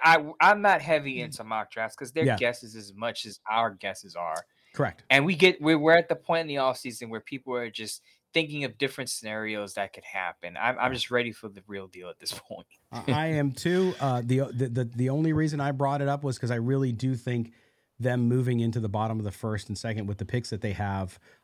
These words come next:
Speaker 2: uh, and to the point
Speaker 1: It's
Speaker 2: we
Speaker 1: a
Speaker 2: talked about earlier.
Speaker 1: possibility.
Speaker 2: Yeah, and the point we talked about earlier too, with if, if they, if they were looking to,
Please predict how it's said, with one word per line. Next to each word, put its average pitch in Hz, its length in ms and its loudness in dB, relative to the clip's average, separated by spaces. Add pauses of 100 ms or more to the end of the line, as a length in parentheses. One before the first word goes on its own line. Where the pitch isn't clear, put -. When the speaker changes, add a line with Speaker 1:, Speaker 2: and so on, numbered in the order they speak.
Speaker 2:
uh, 104 280 0
and 110 160 -2
to 120 80 -2
the 104 80 -4
point 127 180 2
Speaker 1:
It's 123 100 4
Speaker 2:
we 131 60 0
Speaker 1:
a - 20 0
Speaker 2:
talked 143 200 10
about - 40 -2
earlier. 151 120 4
Speaker 1:
possibility. 92 240 -2 (240)
Speaker 2:
Yeah, 139 180 2
and 113 100 2
the 110 60 2
point 135 260 0
we 120 60 -2
talked 123 220 0
about 117 180 0
earlier 117 320 0
too, 127 260 0
with 110 220 0
if, 113 180 -2
if 113 140 -4
they, 113 140 0
if 107 200 -6
they 117 120 0
were 110 120 0
looking 120 280 0
to, 107 180 -2